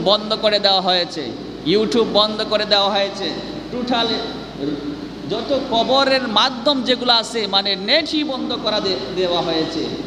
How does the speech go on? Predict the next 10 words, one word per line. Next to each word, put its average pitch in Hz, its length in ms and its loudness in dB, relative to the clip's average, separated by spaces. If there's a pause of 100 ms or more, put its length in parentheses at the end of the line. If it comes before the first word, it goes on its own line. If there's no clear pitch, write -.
(200)
এই 190 260 0
নেট 254 440 -2
যদি 254 200 -2
না 240 280 2
থাকে, 247 220 0
ইন্টারনেট 240 640 2
যদি 233 200 0
না 226 220 4
ব্যবহার 240 480 2
হয়, 262 320 2